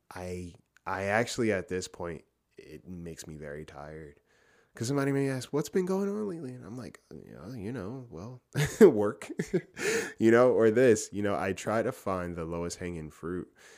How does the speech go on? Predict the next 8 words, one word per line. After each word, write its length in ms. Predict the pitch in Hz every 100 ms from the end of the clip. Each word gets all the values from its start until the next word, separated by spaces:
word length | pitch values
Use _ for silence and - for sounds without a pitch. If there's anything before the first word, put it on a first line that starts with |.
| - _
because 840 | - 87 95 82 80 78 71 - - _ _ _ _ _ _ - _
it, 260 | 92 92 - _ _ _ _ _ _ _ _ _ _ _ _
<sighs> 0 |
how 680 | - - - - _ _ -
do 100 | 110
I 60 | 95
explain 460 | 80 - 90 87
it? 140 | 76